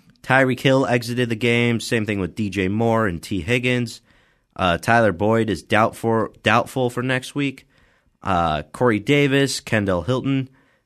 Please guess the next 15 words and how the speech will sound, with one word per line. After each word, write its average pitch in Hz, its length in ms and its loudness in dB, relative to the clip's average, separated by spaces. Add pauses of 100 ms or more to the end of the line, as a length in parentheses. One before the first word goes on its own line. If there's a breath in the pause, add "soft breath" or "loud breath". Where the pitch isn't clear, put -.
(120)
exited 120 460 0
the 117 80 0
game. 117 480 0 (200)
A - 40 -6
lot 185 100 -4
of 123 100 -2
people 110 180 -2
that 82 140 -4
exited 90 400 -4
the 87 80 -6
game. 82 300 -4
Cortland 131 380 -2
Sutton, 117 320 -2
Brandon 117 320 0
Cooks, - 380 -6